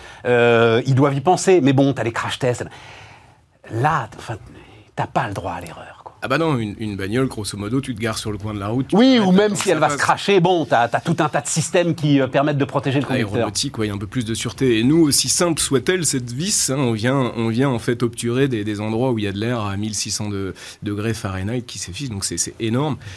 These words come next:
Speaker 2: Si jamais elle venait à céder, euh, c'est un feu dans le, dans le moteur, donc oui, on a des responsabilités, et on
Speaker 1: Et
Speaker 2: se le rappelle tous les jours.
Speaker 1: Et tu sais, Damien, juste pour finir là-dessus, parce que c'est un souvenir que j'ai, alors, euh,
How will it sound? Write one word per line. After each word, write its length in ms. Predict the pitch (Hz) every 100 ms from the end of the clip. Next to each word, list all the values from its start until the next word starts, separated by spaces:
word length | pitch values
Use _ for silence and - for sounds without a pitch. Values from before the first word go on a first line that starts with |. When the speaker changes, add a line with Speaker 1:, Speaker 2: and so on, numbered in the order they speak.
| - -
Speaker 2:
Si 240 | - 127
jamais 280 | 117 117 135
elle 100 | 131
venait 260 | 113 110 117
à 60 |
céder, 600 | 107 - 107 131 165 156
euh, 160 | 104 107
c'est 180 | 113 -
un 80 | -
feu 360 | - - -
dans 180 | 110 107
le, 160 | 101 98
dans 120 | 104
le 40 |
moteur, 340 | 98 104 - 113
donc 220 | 101 -
oui, 60 | 131
on 80 | 104
a 80 |
des 100 | 95
responsabilités, 800 | 92 101 104 98 92 95 127 120 120 131
et 60 |
on 40 | 95
Speaker 1:
Et 60 |
Speaker 2:
se 60 | 117
le 40 |
rappelle 280 | 101 98 104
tous 100 | 90
les 80 | 98
jours. 140 | 117 98
Speaker 1:
Et 100 | 127
tu 140 | 120 135
sais, 160 | 202
Damien, 240 | 165 156 156
juste 180 | 160
pour 160 | - 151
finir 240 | - 135
là-dessus, 300 | 127 123 -
parce 160 | 202 -
que 100 | -
c'est 260 | 107 117 104
un 100 | 101
souvenir 380 | - 131 135
que 120 | - 120
j'ai, 240 | 113 147
alors, 260 | 117 107
euh, 80 | 104